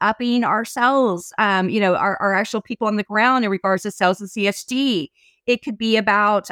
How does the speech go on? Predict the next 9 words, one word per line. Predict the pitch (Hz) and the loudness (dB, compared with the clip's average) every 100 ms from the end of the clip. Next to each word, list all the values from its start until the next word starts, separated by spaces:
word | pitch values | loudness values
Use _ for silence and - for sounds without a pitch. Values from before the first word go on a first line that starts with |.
| - | 0
uh, | 214 208 | 2 2
you | - | 2
know, | 214 | -2
cost | 214 - 262 - - | -2 -2 -2 -2 -2
savings, | 226 202 190 180 175 175 | 0 0 0 0 -2 -2
and | - 190 190 | -2 0 0
we're, | 202 190 | -2 -2
we're | 196 - | -2 0
upping | 208 214 233 226 226 | -2 0 0 0 0